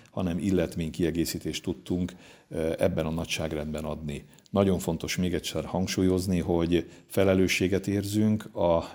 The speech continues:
ö, hivatal, ö, ban dolgozó és a szociális szférában dolgozó kiváló szakembereink iránt is, ezért próbáljuk legalább, ö,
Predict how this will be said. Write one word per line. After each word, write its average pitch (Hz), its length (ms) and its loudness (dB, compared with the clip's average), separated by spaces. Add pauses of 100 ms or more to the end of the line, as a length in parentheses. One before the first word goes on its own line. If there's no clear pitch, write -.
(120)
ö, 87 60 -10 (540)
hivatal, 85 600 2 (380)
ö, 80 440 -4
ban 85 180 -2
dolgozó 87 600 2 (300)
és - 200 -6
a 80 80 0
szociális 82 420 -2
szférában 82 440 0
dolgozó 80 360 -2
kiváló 78 420 0
szakembereink 80 800 -2 (140)
iránt 107 420 2
is, 110 260 2 (280)
ezért 104 300 2
próbáljuk 82 600 0
legalább, 80 460 0
ö, 82 380 -2